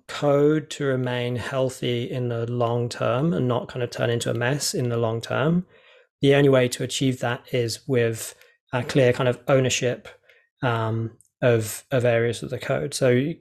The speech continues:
you kind of, you need people to own areas of the code. But then the, the challenge becomes for any, um, interesting, uh, piece of work, for anything that's kind of, like, really gonna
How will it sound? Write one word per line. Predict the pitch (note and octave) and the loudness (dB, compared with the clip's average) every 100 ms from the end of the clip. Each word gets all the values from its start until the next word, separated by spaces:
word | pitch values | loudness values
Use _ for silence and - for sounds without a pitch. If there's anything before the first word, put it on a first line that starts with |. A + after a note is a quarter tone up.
| _ | _
you | G#3 E4 A3+ A3+ C3+ | -8 -8 -6 -4 0
kind | C3+ | 2
of, | B2+ | 2
you | C3 | 4
need | D#3 E3 | 4 6
people | D#3 C3+ B2 | 4 4 2
to | C3 - | -2 -2
own | C3+ B2 | 0 0
areas | B2 B2 A#2+ | -2 -2 -2
of | |
the | A#2+ | -4
code. | B2 A#2+ A#2 - - _ | -4 -4 -6 -14 -20 _
But | D3+ | 2
then | C#3+ C3 | 4 2
the, | C#3 | 0
the | E3 B2+ | -2 0
challenge | E3 F3 E3 C3+ | 4 6 6 2
becomes | - C#3 B2+ B2 B2 - - - - _ | -2 -4 -2 -4 -6 -10 -18 -20 -20 _
for | - - C3+ B2+ - D#3+ | -6 2 4 4 0 2
any, | D#3 E3 D#3+ D#3+ D#3 - _ _ _ | 6 6 6 6 4 -2 _ _ _
um, | C#3+ B2+ A#2 A#2 A#2+ - - - _ _ _ _ | -4 -2 -2 -4 -6 -8 -12 -14 _ _ _ _
interesting, | F3 F#3 F3+ E3+ - D#3 D3 C#3+ C3+ - - _ _ _ - | 4 6 6 4 6 6 6 4 0 -8 -20 _ _ _ -4
uh, | C3 B2 | -2 -2
piece | - D3+ C#3 | 2 2 2
of | B2+ | 0
work, | B2 B2 - - | 0 -2 -2 -6
for | - | -2
anything | D3 E3+ F3+ G3 F3 | 4 4 6 4 4
that's | D3 D#3 | 0 -4
kind | - C3+ | -4 -4
of, | A#2+ | -2
like, | B2 B2 | -2 2
really | C#3+ C#3+ C#3+ | 4 4 4
gonna | C3+ B2 | 0 -2